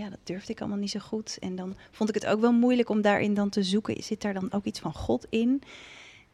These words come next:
En door dit jaar heb ik geleerd, ik mag dit allemaal doorgeven. En, eh,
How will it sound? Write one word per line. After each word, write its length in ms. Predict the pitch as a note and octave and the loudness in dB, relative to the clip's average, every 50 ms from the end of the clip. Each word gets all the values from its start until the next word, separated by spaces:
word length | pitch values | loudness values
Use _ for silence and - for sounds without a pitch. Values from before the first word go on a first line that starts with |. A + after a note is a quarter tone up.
| - _ - | -10 _ -2
En 160 | G3 G3 F#3+ | 0 0 0
door 160 | G3 G3 G#3 | 0 0 0
dit 180 | G3+ G3+ F#3+ - | -2 -2 0 0
jaar 240 | F#3+ F#3+ G#3+ A3 G#3 | 2 2 2 2 0
heb 140 | G#3 G3+ - | 0 -2 -4
ik 100 | G3+ - | -8 -6
geleerd, 520 | - - G3 G3 G3 G3 G3 G3 G3 - - - - _ _ | -4 -4 -2 0 0 0 0 -2 -4 -6 -12 -16 -20 _ _
ik 200 | - G3+ - - | -16 -14 -8 -4
mag 200 | G3+ G#3 G#3 - | -2 -2 -2 -4
dit 180 | - G3 F#3+ - | -8 -10 -8 -6
allemaal 300 | D#2+ - A#3+ A3+ G#3 F#3 E3 | -4 -4 -2 -2 -2 -4 -4
doorgeven. 760 | - F#3+ G3+ B3+ B3+ - - - - - - - - - | -4 -2 0 0 -2 -2 -4 -6 -8 -8 -8 -10 -10 -10
En, 220 | - - F#3 F#3 F#3 | -8 -8 -6 -6 -6
eh, 60 | F#3 | -8